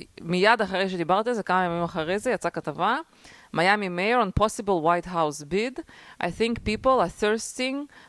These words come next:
for a next generation candidate." כאילו מה שאמרתי, שמה שמעניין בו זה שהוא כזה נורא טכנולוגי ומתקדם, ולא מהדור הזה של בני שבעים, שמונים, שכבר הזויים לחלוטין. לצורך העניין, גם טראמפ וביידן לבטח כבר בכלל לא מתפקד.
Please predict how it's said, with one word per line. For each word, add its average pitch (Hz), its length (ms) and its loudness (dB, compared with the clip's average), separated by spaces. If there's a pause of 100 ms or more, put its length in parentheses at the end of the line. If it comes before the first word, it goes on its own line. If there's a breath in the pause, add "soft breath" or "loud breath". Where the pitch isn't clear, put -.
(140)
for - 40 0
a 185 140 4
next 196 240 0
generation 180 520 0
candidate." 143 540 -4
כאילו 214 160 -2
מה 262 100 2
שאמרתי, 277 420 0
שמה 196 220 0
שמעניין 226 540 -2
בו 175 100 2
זה 156 80 -4
שהוא 156 560 -2
כזה 165 240 -2
נורא 165 200 0
טכנולוגי 226 680 2
ומתקדם, 196 580 0
ולא 180 180 4
מהדור 180 400 4
הזה 170 120 0
של 165 100 -2
בני 165 220 -2
שבעים, 165 260 -4
שמונים, 165 440 -2
שכבר - 300 -4
הזויים 160 280 -2
לחלוטין. 143 500 -4 (360)
לצורך 196 280 0
העניין, 190 180 2
גם 185 160 2
טראמפ 196 360 2
וביידן 147 560 -2
לבטח 139 340 -4
כבר 139 100 -8
בכלל - 240 -6
לא 170 60 -2
מתפקד. 185 340 -6